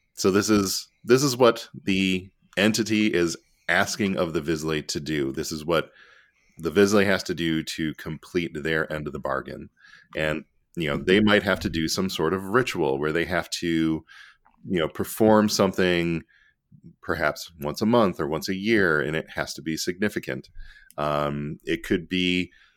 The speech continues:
a soul that they have to offer using something like the sacrificial rite.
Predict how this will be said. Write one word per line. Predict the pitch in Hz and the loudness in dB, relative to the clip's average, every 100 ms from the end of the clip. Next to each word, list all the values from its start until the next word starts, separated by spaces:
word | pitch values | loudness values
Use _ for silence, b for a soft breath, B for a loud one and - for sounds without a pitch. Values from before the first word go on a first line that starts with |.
| _ - | _ -2
a | 82 | 2
soul | - 127 131 113 | 4 8 8 8
that | 90 85 | 6 2
they | 76 | 0
have | 90 82 | -2 -2
to | - - | -4 0
offer | 90 92 - 80 73 73 69 | 2 2 0 0 0 -2 -4
using | 80 90 82 85 80 80 | -2 0 0 -2 -2 -4
something | - 78 78 | -6 -6 -4
like | 76 76 | -6 -4
the | 85 | -6
sacrificial | - 67 - - - 104 | -6 -6 -6 -8 -6 -4
rite. | 104 110 76 - | 0 0 0 -6